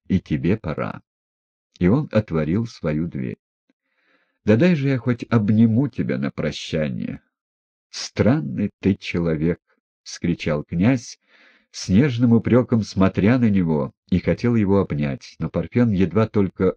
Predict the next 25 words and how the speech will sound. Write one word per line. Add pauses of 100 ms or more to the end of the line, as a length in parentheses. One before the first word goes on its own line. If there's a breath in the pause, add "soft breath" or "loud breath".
(100)
поднял
свои
руки, (520 soft breath)
как (140)
тотчас
же
опять
опустил
их. (140)
Он
не
решался, (100)
он
отвёртывался, (300)
чтобы
не
глядеть
на
князя. (840)
Он
не
хотел
его
обнимать. (1600)
«Небось,